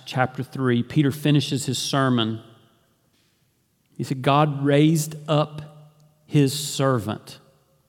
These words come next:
Think of the meaning in just those few words. The suffering servant accomplished the purpose that the Father had given him. "It is finished," is what Jesus said. He died and God raised him up from the dead. He's king of the universe.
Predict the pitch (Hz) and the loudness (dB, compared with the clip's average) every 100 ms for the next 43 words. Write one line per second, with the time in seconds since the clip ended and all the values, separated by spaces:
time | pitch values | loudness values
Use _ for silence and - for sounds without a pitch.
0 | _ _ _ 139 139 135 135 135 135 120 | _ _ _ -4 0 2 4 6 6 4
1 | 123 - 131 117 147 - 131 123 - 131 | 0 0 2 2 0 0 -2 -2 -4 -4
2 | 120 113 110 104 - - _ _ _ _ | -2 -2 -2 -4 -10 -18 _ _ _ _
3 | _ _ _ _ _ _ _ _ _ _ | _ _ _ _ _ _ _ _ _ _
4 | _ _ _ 135 - 156 151 160 156 - | _ _ _ -6 0 0 2 -2 -2 -4
5 | - - - 147 131 113 110 - - - | -16 -14 0 2 2 0 -4 -8 -20 -14
6 | - - - 156 151 160 151 - 151 - | -14 -8 0 2 2 -2 -4 -8 -10 -4
7 | 143 127 131 113 - - - 131 - 127 | -2 -2 -4 -8 -12 -20 -14 -8 -6 -6
8 | - 139 147 139 135 123 135 123 107 98 | -2 2 2 2 0 2 2 4 0 0
9 | 107 110 107 - _ - 135 170 165 - | 0 -2 -4 -16 _ -2 2 2 0 2
10 | 135 123 127 - - - 139 131 127 131 | 4 4 0 -6 -16 -6 -4 -4 -2 2
11 | 135 139 131 - 127 - - - - _ | 2 2 -2 0 0 -2 -12 -20 -20 _
12 | 147 127 139 123 123 120 123 113 123 135 | 0 6 6 8 6 4 2 0 4 6
13 | 160 156 156 156 156 156 151 135 117 139 | 6 4 2 2 2 0 2 4 2 2
14 | 123 - - 151 151 170 175 165 151 175 | 0 -4 -2 2 4 4 2 -2 0 2
15 | 143 135 110 107 107 - - | 4 4 2 -2 -4 -6 -10